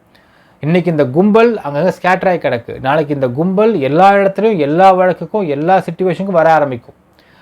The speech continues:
இப்படி வர ஆரம்பிக்கும் பொழுது, இது law and order காப்பாற்றுவதற்கும்,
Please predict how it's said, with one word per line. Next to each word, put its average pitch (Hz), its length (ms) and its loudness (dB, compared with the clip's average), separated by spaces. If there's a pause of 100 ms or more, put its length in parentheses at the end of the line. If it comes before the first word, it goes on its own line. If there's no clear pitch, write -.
இப்படி 131 180 -8
வர 170 180 4
ஆரம்பிக்கும் 202 440 0
பொழுது, 135 680 -2
இது 156 600 -2
law 127 240 0
and 185 100 0
order 156 200 0
காப்பாற்றுவதற்கும், 127 920 -6